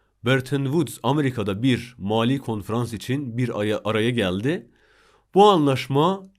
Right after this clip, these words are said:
yeni bir küresel para sistemini temel aldı ve doları altın standardının yerine dünya para birimi olarak belirledi. Yani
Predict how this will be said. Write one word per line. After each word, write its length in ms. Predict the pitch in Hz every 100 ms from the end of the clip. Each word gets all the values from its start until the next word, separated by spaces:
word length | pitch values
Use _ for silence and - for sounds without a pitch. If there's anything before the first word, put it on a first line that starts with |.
| _ _ _
yeni 380 | 123 143 175 180
bir 240 | 143 120
küresel 540 | - 131 127 151 185 180 -
para 240 | 127 147
sistemini 760 | 143 127 123 113 123 175 165 -
temel 260 | 123 120 107
aldı 280 | 80 78 98
ve 180 | 131
doları 540 | 123 127 127 156 202 - - - - 113
altın 380 | 131 123 180
standardının 960 | 175 - 135 117 113 110 135 165 196 - _ _
yerine 640 | 110 156 147 127 156 147
dünya 400 | 131 135 131 151
para 260 | 147 120 117
birimi 240 | 117 120
olarak 520 | 107 113 113 175 - 117
belirledi. 440 | 98 85 76 71
Yani 360 | 135 165 76